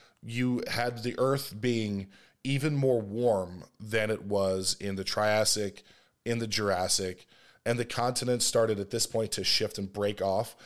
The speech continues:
into the continents that we have today. So it went from Pangea, so one major continent, into two, and now starting to break off into four or five continents over this,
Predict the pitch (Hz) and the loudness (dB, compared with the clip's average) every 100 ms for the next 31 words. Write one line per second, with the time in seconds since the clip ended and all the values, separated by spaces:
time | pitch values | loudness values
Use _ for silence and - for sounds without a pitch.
0 | - - 110 120 107 - 110 104 101 95 | -16 -6 -4 -4 -6 -4 -4 -4 -4 -4
1 | 101 101 90 - 113 139 - - - - | -2 -2 -2 -4 -2 -2 -4 -10 -20 -12
2 | - 127 117 101 95 - 120 117 101 107 | -2 0 0 -2 -6 -2 -2 0 0 2
3 | 101 107 - - - 117 104 110 127 123 | 2 0 -4 -16 -2 -2 0 2 2 2
4 | 120 113 113 - 104 98 101 101 104 95 | 0 0 -4 -2 -2 -2 -6 -4 -4 -2
5 | - 113 113 98 101 101 98 95 - - | -2 0 0 0 0 2 2 0 -6 -12
6 | - 120 117 110 95 107 104 98 98 95 | 0 0 2 -2 0 0 2 0 0 -4
7 | - - - 110 113 104 98 98 101 98 | -8 -6 2 4 4 2 0 0 -2 -2
8 | 95 107 98 92 98 92 - | -2 -2 -2 -2 -2 0 0